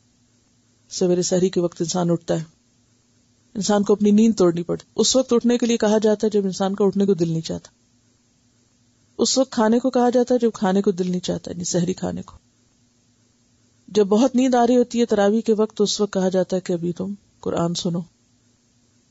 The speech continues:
اسی طرح دن میں جب دن طویل ہو، خاص طور پر کھانے کو جی چاہتا ہے، تو انسان کو کہا جاتا ہے کہ ابھی کھا نہیں سکتے، تو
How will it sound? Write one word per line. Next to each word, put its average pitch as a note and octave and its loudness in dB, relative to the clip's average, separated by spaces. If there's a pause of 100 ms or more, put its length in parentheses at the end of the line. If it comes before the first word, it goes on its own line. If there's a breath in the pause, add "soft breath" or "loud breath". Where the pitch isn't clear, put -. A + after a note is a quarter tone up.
(440)
اسی G#3+ -2
طرح G#3 2 (100)
دن A3+ 4
میں A3 2
جب G3+ 2 (480)
دن G3+ 0
طویل G3+ 2
ہو، A#3 4
خاص F#3 -4
طور G3 0
پر F#3+ -6 (420)
کھانے F#3+ 0
کو G3+ -2
جی F#3 -4
چاہتا F3 -6
ہے، F3+ -10
تو F#3+ -12
انسان F3 -6
کو F#3 -8
کہا F3 -6
جاتا E3+ -8
ہے F3+ -10
کہ F3 -8
ابھی E3+ -6
کھا F3 -6
نہیں F3 0
سکتے، F#3 -6
تو F#3 -12